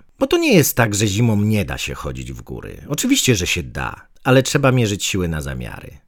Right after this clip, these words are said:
Nie pamiętam, ile razy zdarzyło mi się zrezygnować z obranego celu, z realizacji jakiegoś założenia, bo okazywało się, że warunki się szybko pogarszają,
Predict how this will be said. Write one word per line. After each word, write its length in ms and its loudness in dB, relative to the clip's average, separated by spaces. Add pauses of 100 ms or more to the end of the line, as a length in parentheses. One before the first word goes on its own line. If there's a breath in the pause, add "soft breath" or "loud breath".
Nie 120 4
pamiętam, 480 2
ile 260 2
razy 240 0
zdarzyło 500 0
mi 100 0
się 140 -2
zrezygnować 800 0
z 60 -6
obranego 460 -2
celu, 440 -6
z 120 -10
realizacji 720 -2
jakiegoś 340 -4
założenia, 720 0
bo 300 -2
okazywało 720 -2
się, 420 -6 (100)
że 140 2
warunki 440 2
się 160 0
szybko 400 0
pogarszają, 920 -4